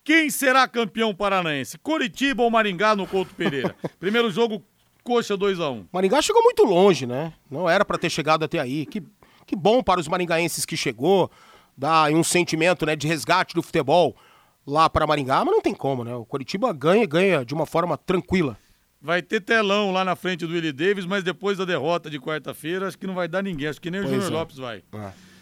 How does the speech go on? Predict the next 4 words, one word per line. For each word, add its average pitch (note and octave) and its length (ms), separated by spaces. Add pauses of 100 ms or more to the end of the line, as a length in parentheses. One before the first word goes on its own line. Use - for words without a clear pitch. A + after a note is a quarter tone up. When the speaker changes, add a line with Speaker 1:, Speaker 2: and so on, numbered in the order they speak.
(240)
Speaker 1:
Flamengo B3+ 640
e C4 80
Fluminense B3+ 720
decidem A#3+ 640